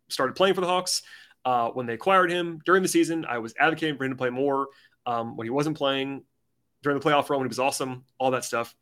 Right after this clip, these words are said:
Uh, so it's kinda tough, obviously. But, uh, two years and sixteen million dollars guaranteed for DeLon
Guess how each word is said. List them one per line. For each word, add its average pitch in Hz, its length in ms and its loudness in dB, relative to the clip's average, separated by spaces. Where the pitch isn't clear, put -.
Uh, 127 200 2
so 156 160 2
it's 156 100 2
kinda 196 160 2
tough, 139 340 2
obviously. 135 440 -2
But, 139 120 4
uh, 127 120 4
two 214 200 0
years 202 380 2
and 123 80 -8
sixteen 180 380 -4
million 180 160 0
dollars 151 260 0
guaranteed 135 600 -2
for 131 100 -4
DeLon 117 480 -2